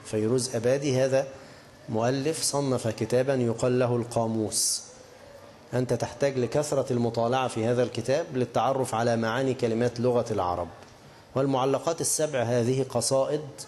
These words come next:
من أنفس وأفضل ما ألف العرب، ما ألف العرب، ولها شروح كثيرة، فإذا طالعت هذه القصائد وشروحها، هذا يصقل عندك اللغة العربية ويجعلها قوية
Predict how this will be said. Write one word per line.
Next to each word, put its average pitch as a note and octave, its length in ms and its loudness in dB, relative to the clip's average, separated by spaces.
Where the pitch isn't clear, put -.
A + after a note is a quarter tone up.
من A2+ 220 0
أنفس D3+ 600 -2
وأفضل C3+ 520 0
ما C3+ 600 2
ألف C#3+ 360 2
العرب، B2 480 0
ما B2+ 280 2
ألف B2+ 480 0
العرب، G#2 440 0
ولها D3 340 2
شروح C#3 300 0
كثيرة، A#2 460 0
فإذا C#3 560 2
طالعت C#3 500 2
هذه B2+ 340 2
القصائد C3 640 0
وشروحها، B2 800 0
هذا C3 240 2
يصقل E3+ 760 0
عندك C3+ 420 2
اللغة C3 340 2
العربية A2 560 2
ويجعلها A2+ 580 2
قوية A2+ 600 0